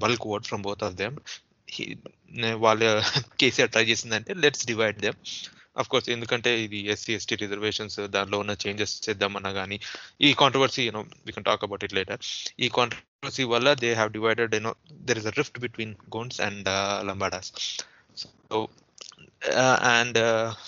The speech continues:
నాకు ఇంకేమనిపిస్తుందంటే, that, you know, the Congress party and the, even some people in the B J P, టీఆర్ఎస్ ని,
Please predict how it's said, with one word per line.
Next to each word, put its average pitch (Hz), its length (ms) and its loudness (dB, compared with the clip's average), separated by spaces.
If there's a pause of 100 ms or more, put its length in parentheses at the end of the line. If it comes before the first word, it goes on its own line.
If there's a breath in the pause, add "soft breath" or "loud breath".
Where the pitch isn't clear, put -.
(560 loud breath)
నాకు 143 260 6
ఇంకేమనిపిస్తుందంటే, 139 880 -6 (600 loud breath)
that, 120 180 2
you 117 120 -4
know, 117 140 -4 (760)
the 123 60 -2
Congress 113 460 -2 (120)
party 107 380 2
and 110 180 -6
the, 110 220 -2
even 117 220 -6
some 110 220 -8 (300)
people 110 280 -6
in 104 60 -8
the 98 120 -6
B 104 140 -4
J 104 120 -4 (140)
P, 110 120 -14 (600 loud breath)
టీఆర్ఎస్ 131 420 4
ని, 127 220 -10